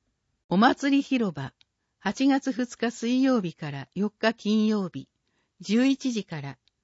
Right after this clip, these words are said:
問い合わせ、一般社団法人八戸青年会議所。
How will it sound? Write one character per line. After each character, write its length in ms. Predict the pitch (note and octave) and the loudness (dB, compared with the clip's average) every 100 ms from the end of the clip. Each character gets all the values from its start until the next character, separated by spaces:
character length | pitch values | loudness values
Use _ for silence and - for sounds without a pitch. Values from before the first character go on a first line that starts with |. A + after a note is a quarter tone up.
| _ _ _ _ - | _ _ _ _ 0
問 220 | A3 C4 | 2 4
い 60 | |
合 80 | A#3+ | 2
わ 120 | A3 | 0
せ、 320 | A3+ G3 F3+ - _ _ _ | -2 -6 -6 -10 _ _ _
一 140 | G#3 G#3 | -6 -2
般 220 | B3 C4+ | 2 4
社 180 | C#4 A#3 | 4 4
団 220 | A3+ A#3+ | 6 4
法 220 | A#3+ A#3 G3 | 2 0 0
人 320 | D3+ C3 - - | -2 -6 -6 -10
八 300 | G3 - B3+ | -8 0 2
戸 80 | |
青 380 | C4 F#3+ - G#3 | 2 0 0 2
年 260 | A3 G#3 F#3+ | 2 2 0
会 280 | F#3 E3+ E3 | -2 -2 -2
議 160 | D#3+ | -6
所。 260 | - C#3+ | -6 -6